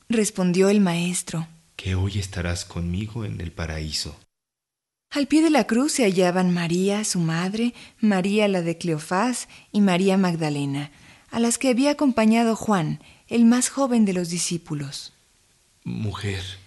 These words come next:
Speaker 1: dijo Jesús dirigiéndose a su madre.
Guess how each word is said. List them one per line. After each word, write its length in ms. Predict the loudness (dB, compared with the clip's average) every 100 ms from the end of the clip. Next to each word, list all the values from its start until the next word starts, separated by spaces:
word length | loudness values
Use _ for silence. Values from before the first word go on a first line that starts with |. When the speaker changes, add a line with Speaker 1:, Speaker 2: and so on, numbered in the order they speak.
| _ _ _ -4
Speaker 1:
dijo 240 | -4 -2
Jesús 480 | -2 -2 -2 -4 0
dirigiéndose 680 | 2 2 0 0 2 0 -4
a 40 |
su 120 | -4
madre. 500 | -2 -2 -4 -8 -12